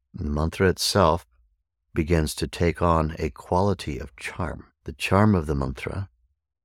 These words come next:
is what draws the mind inward, because the mind's natural tendency always is to move toward any stimulus or any experience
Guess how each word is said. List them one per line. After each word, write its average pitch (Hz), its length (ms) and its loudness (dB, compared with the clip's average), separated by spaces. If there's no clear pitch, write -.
is 78 400 -2
what 73 240 -2
draws 82 400 2
the 85 80 -4
mind 78 340 0
inward, 80 460 -2
because 80 720 -4
the 82 80 2
mind's 87 460 4
natural 82 560 0
tendency 85 840 -4
always 90 680 2
is 76 100 -8
to - 120 -8
move 78 600 -2
toward 80 320 2
any 87 280 0
stimulus 82 880 -4
or 80 180 2
any 85 260 2
experience 73 920 -6